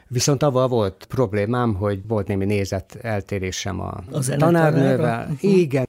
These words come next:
Speaker 1: a hegedűs tanár szakoktatómmal, és megsértődtem rá, és akkor azt mondta, hogy engem tovább itt ne lássanak. Hazatértem így ezzel a döntésemmel a szüleimhez,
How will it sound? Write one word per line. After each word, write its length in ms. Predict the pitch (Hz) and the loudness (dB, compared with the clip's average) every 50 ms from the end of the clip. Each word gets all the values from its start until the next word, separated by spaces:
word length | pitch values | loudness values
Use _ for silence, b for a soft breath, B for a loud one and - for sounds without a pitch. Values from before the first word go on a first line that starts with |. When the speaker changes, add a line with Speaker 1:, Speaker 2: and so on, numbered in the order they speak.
| _ - | _ -2
Speaker 1:
a 200 | 107 110 110 104 | 0 2 2 2
hegedűs 800 | 104 90 98 135 156 135 143 135 131 135 123 - - - - - | 0 -2 0 0 2 2 2 4 2 2 0 0 -4 -8 -10 -6
tanár 360 | - 139 135 131 127 120 120 | -2 0 0 2 2 0 0
szakoktatómmal, 1080 | 110 107 - 139 123 - 120 113 - - 127 117 - - 120 117 113 113 113 113 110 110 | -2 -2 -2 -2 -2 -2 -2 -4 -2 -2 -2 -2 0 0 0 2 2 2 2 2 2 0
és 360 | 110 110 - - - - - - | -2 -2 -4 -6 -8 -8 -6 -4
megsértődtem 720 | 127 123 - - 123 107 - - 110 - - - 110 104 | -2 -2 0 -2 -2 -2 -2 -4 -6 -6 -6 -6 -6 -4
rá, 180 | 107 110 113 113 | -4 -2 -4 -4
és 140 | 107 - - | -4 -6 -8
akkor 180 | 113 - 113 104 | -10 -8 -8 -8
azt 100 | - - | -8 -8
mondta, 200 | 107 98 - 107 | -10 -8 -6 -6
hogy 80 | 101 101 | -6 -6
engem 220 | 101 98 98 98 98 - - | -6 -6 -6 -8 -8 -8 -8
tovább 160 | - 104 95 95 92 90 - - - | -8 -6 -4 -6 -6 -8 -10 -12 -12
itt 160 | - - - | -12 -10 -8
ne 100 | 107 98 | -6 -4
lássanak. 600 | 98 95 92 - - - 113 113 113 110 - - _ _ _ | -4 -4 -6 -8 -8 -8 -8 -8 -8 -10 -14 -18 _ _ _
Hazatértem 600 | _ - 165 143 139 120 131 120 117 - 117 113 113 | _ 0 2 2 2 2 2 0 2 2 0 2 2
így 160 | 113 104 110 | 2 2 0
ezzel 220 | 107 98 101 98 | -2 0 0 0
a 80 | 98 101 | 0 0
döntésemmel 600 | 104 107 104 101 104 95 - 107 104 98 95 95 | 0 0 0 -2 -2 -4 -2 -2 -2 -2 -2 -4
a 40 | 92 | -4
szüleimhez, 920 | - - 151 151 147 131 123 123 117 104 110 110 104 - - - - - | -2 0 0 2 2 2 2 2 0 0 0 0 -2 -2 -4 -8 -10 -12